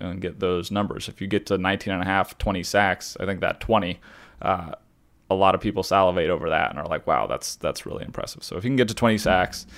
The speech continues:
uh, I think that team is sort of set up for him to, to have that success. And, uh,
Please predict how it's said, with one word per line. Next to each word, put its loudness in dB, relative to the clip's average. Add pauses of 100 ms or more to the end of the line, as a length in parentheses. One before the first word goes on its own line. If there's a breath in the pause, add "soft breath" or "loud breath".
(280 loud breath)
uh, -2
I -4
think -2
that 2
team 0
is -4
sort 0
of 0
set 2
up 2
for 0
him -2
to, 0
to -8
have 0
that 0
success. -4 (340 soft breath)
And, -2 (140)
uh, -2